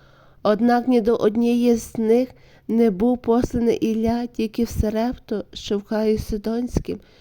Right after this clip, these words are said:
до вдови жінки. Та й прокажених теж Ізраїлю було чимало за пророка Ілес-, Єлисея. Одна ніхто з них не очистився, крім сирійця Наама». Почувши все, ці синагозі наповнилися гніву,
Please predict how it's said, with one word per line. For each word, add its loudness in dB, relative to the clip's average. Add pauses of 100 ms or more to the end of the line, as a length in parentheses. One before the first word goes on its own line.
(220)
до 2
вдови 2
жінки. -4 (680)
Та 0
й 6
прокажених 2
теж -4
Ізраїлю -2
було -2
чимало -2
за -2
пророка -6
Ілес-, -4
Єлисея. -4 (640)
Одна 2
ніхто 2
з -6
них 2
не 0
очистився, 0 (340)
крім 2
сирійця 0
Наама». -2 (1080)
Почувши 2
все, 2
ці 0
синагозі 0
наповнилися 0
гніву, -2